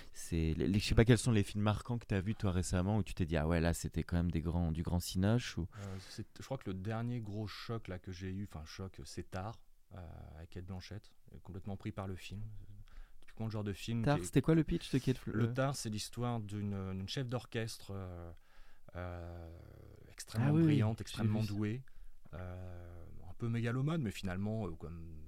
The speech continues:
Speaker 2: voilà, c'est pas vraiment étonnant et qui va voir sa vie se fissurer et son pouvoir se fissurer petit à petit.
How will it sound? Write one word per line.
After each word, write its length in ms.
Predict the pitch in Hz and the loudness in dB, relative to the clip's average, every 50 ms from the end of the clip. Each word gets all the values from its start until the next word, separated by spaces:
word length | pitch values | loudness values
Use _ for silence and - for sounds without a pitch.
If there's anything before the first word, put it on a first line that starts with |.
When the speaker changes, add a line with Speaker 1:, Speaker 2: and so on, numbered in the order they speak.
| 80 - - - - | -12 -12 -14 -14 -12
Speaker 2:
voilà, 200 | - 98 95 92 - - - - - - - - - - - | -12 -10 -10 -12 -12 -12 -12 -12 -12 -10 -10 -10 -12 -12 -14
c'est 160 | - - - | -16 -14 -8
pas 120 | - 110 110 | -4 -2 -2
vraiment 280 | 107 113 110 110 110 | 0 0 0 0 0
étonnant 480 | 113 107 - 113 107 107 113 120 127 131 | -2 -2 -2 -2 -2 0 0 0 0 -2
et 140 | 107 92 87 | -2 -4 -4
qui 320 | - - - 92 85 82 | -8 -10 -12 -10 -10 -8
va 120 | - 92 92 | -6 -6 -4
voir 180 | 98 104 92 - | -4 -4 -6 -6
sa 200 | - - 95 92 | -8 -6 -6 -6
vie 160 | 87 98 104 | -6 -6 -8
se 160 | - - 85 | -8 -8 -8
fissurer 640 | 78 - - 98 - - - 92 92 92 95 104 110 | -8 -8 -10 -10 -10 -10 -8 -8 -8 -6 -6 -6 -6
et 40 | 95 | -8
son 180 | - - 87 80 | -10 -12 -14 -14
pouvoir 460 | - - - 85 87 101 101 98 101 - | -14 -14 -14 -10 -8 -6 -6 -6 -6 -8
se 180 | - - 76 67 | -8 -10 -10 -10
fissurer 500 | - - 98 - - - 95 92 - 95 | -12 -14 -14 -14 -14 -12 -12 -12 -12 -12
petit 300 | - - - - - 82 | -12 -12 -14 -12 -10 -10
à 60 | 78 | -10
petit. 220 | - - 107 110 | -10 -10 -12 -12